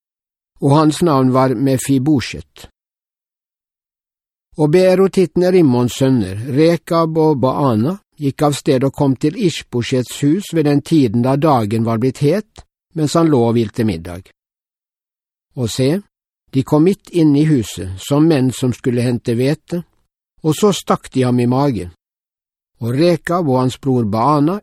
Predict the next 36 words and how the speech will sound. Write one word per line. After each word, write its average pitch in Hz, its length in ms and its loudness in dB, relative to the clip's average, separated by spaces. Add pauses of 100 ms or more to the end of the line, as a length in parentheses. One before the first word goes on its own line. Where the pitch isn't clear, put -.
unngikk 127 480 0
å 147 80 -2
bli 147 160 0
oppdaget. - 640 -12 (1200)
Da 127 160 0
de 123 140 2
kom 143 160 0
inn 156 180 4
i 143 120 4
huset, 170 520 2
lå 147 160 2
han 120 160 2
på 127 140 -2
sin 135 220 -2
seng 135 400 0
i 135 80 0
sitt 113 240 -4
indre 135 340 0
soverom, 143 560 -2 (560)
og 139 100 -4
så 196 140 0
stakk - 380 -4
de 101 120 -4
ham, 101 200 -10 (120)
slik - 280 -2
at 131 160 -2
de 131 80 0
drepte 123 420 -4
ham, 87 220 -12 (420)
og 127 160 -2
deretter 123 460 0
hogg 127 180 0
de 131 140 0
hodet 135 320 0
av 104 180 -2
ham 175 160 -4